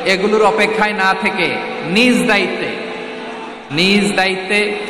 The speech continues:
আমরা সবাই শান্ত থাকি। যাতে লালমনিরহাটের এই প্রোগ্রাম একটা ইতিহাস হয়ে থাকে বাংলাদেশে, ঠিক কিনা বলেন? যখন আমি সময় দিব, শাউট করতে বলবো, নয়েজ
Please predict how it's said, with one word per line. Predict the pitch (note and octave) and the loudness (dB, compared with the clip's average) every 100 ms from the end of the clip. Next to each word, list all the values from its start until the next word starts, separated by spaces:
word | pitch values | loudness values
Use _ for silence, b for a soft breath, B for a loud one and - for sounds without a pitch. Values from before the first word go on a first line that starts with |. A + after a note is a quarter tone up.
| - - - - - - - | -10 -12 -12 -12 -12 -14 -6
আমরা | D#3+ D#3+ | -2 0
সবাই | E3+ E3+ F3 | 0 0 0
শান্ত | F3+ F3+ G3 | 0 -2 -4
থাকি। | F#3+ F#3 G3+ G#3+ G#3 - - - - - - - - | -4 -4 -2 -6 -6 -10 -10 -12 -14 -18 -16 -14 -4
যাতে | E3+ E3+ | -2 0
লালমনিরহাটের | F3 F3+ F#3+ F#3+ G3+ G3 F#3+ F#3 | 2 2 2 -2 0 0 0 0
এই | G3 | -2
প্রোগ্রাম | G3 G3 G3 G3+ G3 | 0 -2 0 2 2
একটা | F3+ F#3+ | 2 0
ইতিহাস | F#3+ F#3+ G3+ F#3 G#3 F#3 F#3+ | 0 0 0 2 2 2 2
হয়ে | F#3 | 2
থাকে | F3 F3+ E3+ | 2 0 2
বাংলাদেশে, | D#3 D#3 D3+ C#3 - D3+ | 2 2 0 0 -2 -2
ঠিক | - | 0
কিনা | - G3 | 0 2
বলেন? | G3 G3 F3+ - - - - - - - - - - - - - - - - - - - - D3 | 4 4 2 0 -4 -6 -6 -4 -4 -4 -2 0 0 0 0 0 -2 -2 -4 -6 -6 -8 -8 -2
যখন | F#3 G3+ A3 | 0 0 2
আমি | A3+ A3+ | 2 2
সময় | - G#3 A3+ A#3 | 4 4 4 4
দিব, | A3+ F3 C3 - - - - - | 4 2 2 0 -2 -2 -2 0
শাউট | G3 G#3+ G#3+ - | 4 4 2 2
করতে | G#3 G#3+ | 2 2
বলবো, | F#3 F3 F3 G3 | 2 4 4 2
নয়েজ | F3 F#3+ G#3+ | 4 4 4